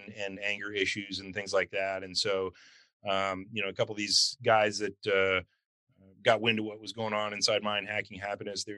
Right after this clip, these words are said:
they read through the stuff and they, we interfaced a little bit and they were like, "Holy shit, dude, this is the best mind management stuff that we've seen," having gone through the best mind management stuff that Department of the Defense has to provide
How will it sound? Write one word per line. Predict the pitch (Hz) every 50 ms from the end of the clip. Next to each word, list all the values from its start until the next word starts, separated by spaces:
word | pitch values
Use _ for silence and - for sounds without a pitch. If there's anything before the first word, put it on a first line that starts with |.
| 104 107 110
they | 107 101 95
read | 98 107 104 101 98
through | - - 113 107
the | 101 92
stuff | - - - 104 98 101 98 95 -
and | 107 98
they, | 98 95 95 95 101
we | 104 101 101
interfaced | 98 98 98 - 101 95 - -
a |
little | 101 101 95 98
bit | 90 101 98 101
and | 98 98
they | 98
were | 95 95
like, | 95 92 -
"Holy | - 113 110
shit, | 101 - - 110 110 104
dude, | - 95 95 95
this | 104 104 110
is | 107
the | 107 117
best | 107 101 95 92 - 101
mind | 95 95 92 95 98 95 90 87
management | 90 98 95 95 92 - - 98 95 101 _ _ _ _ _ _
stuff | - - - 107 95 87
that | - 101
we've | 101 101 95 -
seen," | - - 107 107 107 104 101 98 95 92 - _ _ _ _ _ _ _
having | - 113 113 120 120
gone | 117 147 151 151 156
through | 151 208 185
the | 131
best | 107 104 98 92 -
mind | 107 98 92 95 95
management | 92 92 92 87 95 98 95
stuff | - - 107 98 -
that | 107 101 101 - _ _ _ 117
Department | 110 107 - 110 107 104 98 101
of | 95 95
the | 98 95 95 95 - _ _ _
Defense | - 110 - 120 113 107 -
has | 104 101 98 95 -
to | - - 101 95
provide | 95 - 107 98 104 110 120 104 90 -